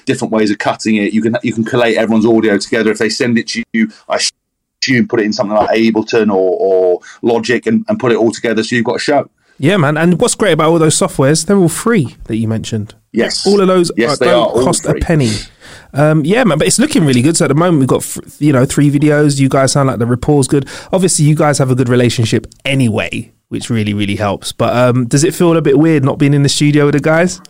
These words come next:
Speaker 1: No, look, I, I, look, I think that, you know, obviously, things like with the,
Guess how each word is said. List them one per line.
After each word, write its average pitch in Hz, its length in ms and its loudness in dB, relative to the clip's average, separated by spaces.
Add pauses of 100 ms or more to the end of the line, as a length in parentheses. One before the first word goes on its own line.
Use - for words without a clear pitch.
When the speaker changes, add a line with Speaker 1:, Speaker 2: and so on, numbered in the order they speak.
(160)
Speaker 1:
No, 240 380 2
look, 220 280 -2
I, - 300 -4
I, - 20 -12
look, 165 180 -2
I 175 120 2
think 135 240 -6
that, - 120 -10
you 147 120 -2
know, 101 160 -2 (180)
obviously, 139 440 -4 (920)
things 143 220 2
like 120 160 -2
with 110 140 -6
the, 104 360 2